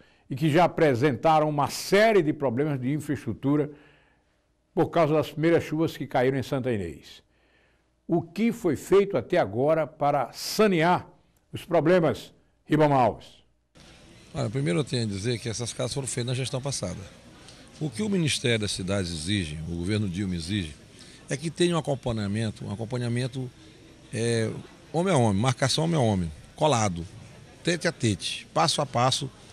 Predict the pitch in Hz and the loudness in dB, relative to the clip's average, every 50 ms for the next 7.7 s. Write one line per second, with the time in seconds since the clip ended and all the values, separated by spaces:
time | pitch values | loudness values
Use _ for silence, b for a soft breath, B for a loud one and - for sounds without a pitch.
0 | B B 127 113 107 131 131 - 131 110 - - 143 156 175 175 143 104 107 123 | B B -6 -4 -2 -4 -4 -2 -4 -4 -4 -4 -2 -2 0 0 -2 -2 -2 -2
1 | 131 127 127 135 127 123 131 120 - 127 120 110 117 110 120 107 - 113 107 107 | -4 -4 -6 -8 -8 -6 -6 -6 -4 -6 -6 -6 -6 -6 -8 -6 -6 -4 -4 -4
2 | 95 85 87 82 - 107 - - - 127 135 127 - - 139 143 110 135 123 120 | -4 -4 -6 -8 -8 -12 -12 -8 -6 -4 -4 -4 -4 -4 -4 -4 -4 -4 -6 -6
3 | 117 101 117 104 101 107 101 104 107 92 107 101 95 95 - 120 120 107 87 90 | -6 -6 -6 -6 -6 -4 -4 -4 -6 -6 -8 -10 -12 -8 -6 -4 -4 -2 -4 -4
4 | 92 85 - - - - - B B B B B B B B B B B - 135 | -6 -6 -8 -10 -14 -18 -20 B B B B B B B B B B B -8 -6
5 | - - 170 170 165 - 180 147 - 151 156 165 180 170 139 - - 131 110 104 | -4 -2 0 0 0 -2 -4 -8 -8 -6 -6 -4 -4 -4 -6 -4 -2 -2 0 2
6 | 104 101 98 - 147 143 107 110 120 139 131 - - - B B B B B B | 2 0 0 0 -2 -2 -2 -2 -4 -4 -6 -10 -14 -20 B B B B B B
7 | B - 151 165 170 139 120 131 147 160 175 185 190 202 | B -6 -4 -2 0 0 2 2 2 2 0 -2 -4 -6